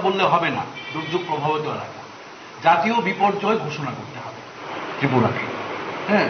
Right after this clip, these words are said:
কারণ ত্রিপুরায় মুখ্যমন্ত্রী নিজে বলেছেন সাংবাদিক ইয়েদের পরে, সর্বদলীয় মিটিং এর পরে, যে পনেরো হাজার কোটি টাকা ক্ষতি হয়েছে। ঠিক আছে, কিন্তু দেখলাম আমরা মুখ্যমন্ত্রীর ত্রাণ তহবিলে একশো কোটি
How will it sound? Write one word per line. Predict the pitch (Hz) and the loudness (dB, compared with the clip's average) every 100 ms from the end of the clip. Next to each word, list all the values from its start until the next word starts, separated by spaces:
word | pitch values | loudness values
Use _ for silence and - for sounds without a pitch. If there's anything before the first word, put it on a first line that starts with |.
| - - - - | -2 -12 -10 4
কারণ | 180 220 | 6 6
ত্রিপুরায় | - 202 220 233 202 | 2 0 4 4 4
মুখ্যমন্ত্রী | - 226 247 226 220 | 2 2 0 2 2
নিজে | 208 226 190 | 2 2 0
বলেছেন | 147 151 156 110 - - - - - - - - | 2 0 -2 -4 -6 -12 -16 -16 -16 -16 -16 -8
সাংবাদিক | 135 151 151 156 | -6 -2 -2 -2
ইয়েদের | 147 147 147 | -2 0 0
পরে, | 131 110 143 | 0 -6 -2
সর্বদলীয় | 156 165 165 160 | 0 0 0 0
মিটিং | 151 185 170 | 0 -2 -2
এর | 127 | -2
পরে, | 120 - - | -4 -8 -8
যে | 151 156 | -6 2
পনেরো | 175 196 202 165 | 2 4 4 6
হাজার | - 220 208 | 6 4 4
কোটি | 185 185 | -2 -2
টাকা | 185 170 | 0 0
ক্ষতি | 151 143 120 | -2 -6 -8
হয়েছে। | 110 - - - - - - - - - - | -8 -10 -14 -16 -16 -16 -16 -16 -16 -16 -8
ঠিক | 214 | -2
আছে, | - - - - - - | -2 -4 -12 -16 -16 -6
কিন্তু | 208 170 | -4 0
দেখলাম | 175 214 240 | 2 6 8
আমরা | 233 233 | 8 6
মুখ্যমন্ত্রীর | 202 - 226 226 233 - | 2 2 2 2 -2 4
ত্রাণ | 202 202 202 | 6 6 4
তহবিলে | 190 196 220 220 190 | 0 2 2 4 4
একশো | 180 - 214 | 2 0 -4
কোটি | 208 | -4